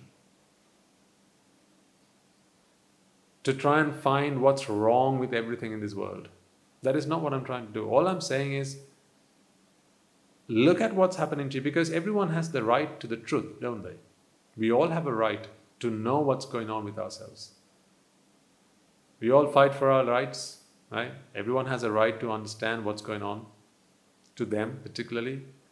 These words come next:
and, and what is done to things that they're part of. If you're part of a system, you want to know what's going on.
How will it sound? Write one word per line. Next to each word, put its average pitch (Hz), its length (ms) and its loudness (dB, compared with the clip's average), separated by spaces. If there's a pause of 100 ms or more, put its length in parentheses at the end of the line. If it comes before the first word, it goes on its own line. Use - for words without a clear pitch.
and, 107 220 -6 (380)
and 113 220 -2
what 131 420 2
is 107 180 -4
done 123 320 0
to 123 100 -4
things 120 500 -8
that 110 260 0
they're 113 200 0
part 113 340 0
of. 139 160 -4 (520)
If 101 100 -8
you're 131 200 4
part 131 280 -2
of 127 140 -10
a 120 60 -6
system, 139 640 -6 (100)
you 117 140 -2
want 117 260 -2
to 113 60 -6
know 110 280 -2
what's 117 260 -4
going 104 280 -8
on. 117 240 -8